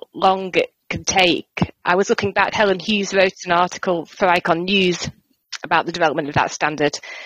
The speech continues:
She says that the working group started meeting in twenty sixteen and met nine times, and that in twenty eighteen the group almost abandoned the project when an early draft was, was rejected in the public ballot. But, you know, they, they kept at it,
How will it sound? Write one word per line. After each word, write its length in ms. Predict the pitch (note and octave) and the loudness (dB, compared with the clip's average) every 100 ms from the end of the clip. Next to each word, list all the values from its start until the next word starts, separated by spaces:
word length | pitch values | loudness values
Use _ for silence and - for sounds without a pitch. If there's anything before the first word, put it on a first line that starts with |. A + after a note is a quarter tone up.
| - - - | -18 -12 -4
She 80 | |
says 300 | F#3+ G3+ F3+ - | -2 0 0 2
that 180 | E3+ - _ _ | 0 0 _ _
the 100 | F3+ | 0
working 440 | F3 G3+ F#3+ F3+ E3+ | 4 4 4 -2 -6
group 420 | F#3 E3+ - - - | 2 2 2 -4 -14
started 460 | - G3 F3+ - | -4 2 2 0
meeting 360 | E3+ F3 - E3+ | -4 -4 -2 -6
in 80 | D#3+ | -4
twenty 340 | - F3 E3+ | -2 -2 -2
sixteen 580 | E3 - - - G3 E3+ | -4 -4 -2 0 0 2
and 120 | D#3+ | 0
met 160 | E3+ - - | 0 -2 -4
nine 460 | F3+ F3 F#3 E3+ | 0 2 2 0
times, 640 | - F#3 E3+ D#3 D3+ E3+ - - - - | -2 2 2 2 -2 -8 -12 -18 -20 -8
and 80 | - | -2
that 80 | F3 | 0
in 120 | F#3 | 0
twenty 360 | - F#3+ F#3+ G3+ | 0 0 2 2
eighteen 340 | F3 - F#3 | 2 4 2
the 60 | E3+ | 4
group 200 | F#3 F3+ | 2 2
almost 300 | F#3+ F#3 - | 4 2 2
abandoned 500 | F#3+ G#3+ A3 G#3 F3+ | 0 2 2 0 0
the 60 | F3 | 0
project 520 | - E3 D3+ C#3 - | 2 2 4 0 2
when 140 | F3+ | 2
an 120 | F3 | 4
early 240 | F3 F3 F3 | 4 2 0
draft 460 | F3+ E3 D#3 - E3+ | 0 -2 -4 -12 0
was, 300 | E3+ F3+ D#3+ | 0 0 -2
was 300 | E3+ E3 G3 - | 0 0 -4 -2
rejected 580 | F3 - - - F3+ | -2 0 -2 0 0
in 100 | F3+ | 2
the 80 | E3+ | 0
public 360 | - F#3 E3+ - | 0 2 0 0
ballot. 400 | F#3 E3+ D3 - - - - - _ _ - | 0 2 2 -2 -6 -14 -20 -20 _ _ 0
But, 180 | F3+ - | 0 2
you 100 | C#3+ | 2
know, 140 | G3 E3 | 2 4
they, 140 | F#3 F#3 - | 2 0 -2
they 100 | G3 | -2
kept 360 | - C4 - | 0 -2 -2
at 240 | G3+ - - | -2 -2 0
it, 200 | C#3 | 0